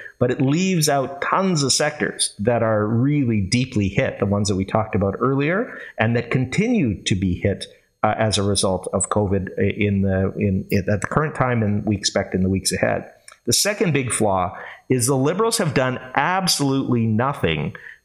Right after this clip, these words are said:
to help those new businesses that started up in twenty twenty.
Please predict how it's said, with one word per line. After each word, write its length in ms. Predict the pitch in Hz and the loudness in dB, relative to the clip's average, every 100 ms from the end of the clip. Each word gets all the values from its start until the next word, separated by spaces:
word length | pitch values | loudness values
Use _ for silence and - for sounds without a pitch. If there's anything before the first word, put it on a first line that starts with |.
| - | -4
to 80 | |
help 380 | 117 - 156 160 | -2 0 0 0
those 300 | 117 123 117 | 0 2 2
new 360 | 113 127 180 214 | 2 2 2 2
businesses 720 | 170 170 147 120 - 101 - | 2 2 0 0 0 0 0
that 120 | 120 | 0
started 520 | - - 135 147 143 | 0 0 0 2 2
up 400 | 123 95 90 - - | 0 -2 -4 -8 -2
in 220 | 120 113 | 0 0
twenty 380 | - 117 110 104 | 0 0 0 -2
twenty. 600 | - 104 - 85 - | 0 0 0 -4 -4